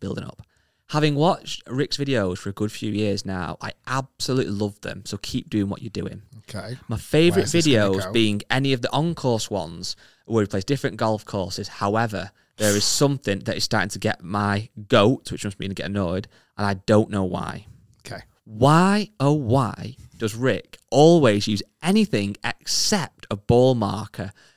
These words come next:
Speaker 1: to mark his ball on the green?
Speaker 2: <laughs>
Speaker 1: Mainly tees and pitchforks. Surely poking these into the hallowed turf of the greens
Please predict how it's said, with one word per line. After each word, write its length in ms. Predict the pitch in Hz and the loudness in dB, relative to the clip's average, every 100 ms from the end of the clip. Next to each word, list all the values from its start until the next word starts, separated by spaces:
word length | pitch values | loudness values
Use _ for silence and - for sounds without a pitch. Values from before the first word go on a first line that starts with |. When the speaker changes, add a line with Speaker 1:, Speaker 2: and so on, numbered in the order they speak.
| _ | _
Speaker 1:
to 100 | - | -6
mark 360 | 101 107 113 - | -2 0 0 -2
his 120 | 107 | -8
ball 320 | - 110 107 | -2 0 2
on 120 | 101 | 0
the 100 | 98 | -2
green? 400 | - 95 98 98 - - | -2 -2 -4 -6 -8 -10
Speaker 2:
<laughs> 180 | - 175 | -4 -2
Speaker 1:
Mainly 500 | 135 160 190 214 226 | 4 6 6 6 4
tees 580 | - - 190 117 107 - | 2 0 2 2 0 -2
and 200 | 110 104 | -4 -4
pitchforks. 880 | - - - - 95 90 - - - _ _ _ | -6 -6 -6 -6 -6 -6 -8 -14 -14 _ _ _
Surely 600 | - - 170 180 196 190 | -2 2 4 4 2 -2
poking 520 | - - 170 165 160 | -2 0 0 0 -6
these 260 | 143 143 113 | -4 -4 -4
into 120 | 107 | -8
the 60 | - | -10
hallowed 440 | - - 127 120 - | -12 -6 -2 -2 -2
turf 220 | 123 117 | -4 -4
of 40 | 110 | -8
the 60 | |
greens 520 | 104 110 101 92 90 | -6 -4 -4 -4 -10